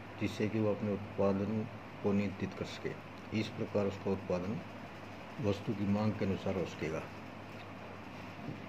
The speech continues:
इसी प्रकार अर्थशास्त्री और सरकार आने वाले वर्ष की जनसंख्या का अनुमान लगाना चाहते हैं, जिससे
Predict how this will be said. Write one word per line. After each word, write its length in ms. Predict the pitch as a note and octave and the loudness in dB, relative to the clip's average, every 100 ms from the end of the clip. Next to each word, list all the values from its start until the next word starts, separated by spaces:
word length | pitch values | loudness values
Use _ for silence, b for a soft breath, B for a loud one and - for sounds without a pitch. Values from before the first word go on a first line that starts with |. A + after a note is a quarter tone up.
| - - | -8 0
इसी 180 | B2+ C3 | 2 4
प्रकार 340 | C#3 B2+ - A2 | 6 6 6 6
अर्थशास्त्री 600 | A2 - A2+ A2 - A2+ | 6 4 2 2 0 2
और 60 | |
सरकार 400 | G2+ G#2 F#2+ G#2+ G#2+ | 2 -2 2 4 6
आने 180 | G#2 | 6
वाले 180 | G2+ G2+ | 6 6
वर्ष 260 | G2 G2 - | 6 4 2
की 120 | - | -2
जनसंख्या 480 | F#2 G2 F#2+ G#2+ G2 | 0 0 2 2 2
का 120 | F#2+ | 2
अनुमान 280 | F#2 F#2 F#2+ | 2 0 0
लगाना 240 | F2+ F2+ E2+ | 2 0 0
चाहते 340 | F2+ D#2+ - | 0 -2 -2
हैं, 100 | D2+ - - - - - - | -6 -6 -10 -10 -10 -8 -2
जिससे 280 | F#2+ - | -2 0